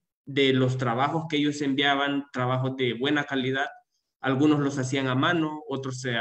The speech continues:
utilizaban herramientas ya bien conocidas como Excel, otros utilizaban la versión gratis de,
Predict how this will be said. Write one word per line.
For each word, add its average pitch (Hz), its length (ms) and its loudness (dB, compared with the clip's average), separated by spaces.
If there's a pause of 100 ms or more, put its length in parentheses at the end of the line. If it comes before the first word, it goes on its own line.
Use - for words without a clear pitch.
(140)
utilizaban 135 560 -4
herramientas 127 1120 -4
ya 127 540 -2 (460)
bien 139 160 0
conocidas 135 540 -2
como 123 200 -4
Excel, 147 760 -2
otros 131 680 -2
utilizaban 139 800 -2
la 120 100 0
versión 117 420 -6
gratis 135 440 -4
de, 101 340 -6